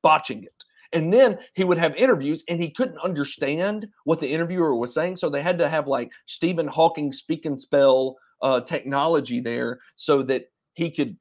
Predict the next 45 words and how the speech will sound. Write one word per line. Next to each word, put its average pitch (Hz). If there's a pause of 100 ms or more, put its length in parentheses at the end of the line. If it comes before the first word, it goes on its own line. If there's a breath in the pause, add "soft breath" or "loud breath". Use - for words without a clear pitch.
(100)
read 160
it 135 (100)
and 143
then 156
respond 131
to 90
it. - (300 soft breath)
And 143
so 143 (580)
be-, 131 (240)
because 131
Mehmet 131
Oz 120
was, 113
one, 127
a 101
terrible 113
candidate, 113
and 95
because, 110
two, 127 (280 soft breath)
Pennsylvania 120
has 110 (100)
absolutely 113
lost 110
its -
mind, 160 (260 soft breath)
he 151
wins 131
the 127
election. 120 (220 soft breath)
Oh, 208
he 143
goes, 127
he 127
goes 135
and 123
he's 120
serving 143
in 135
the 123
Senate, 170
and 196
he 180
has 202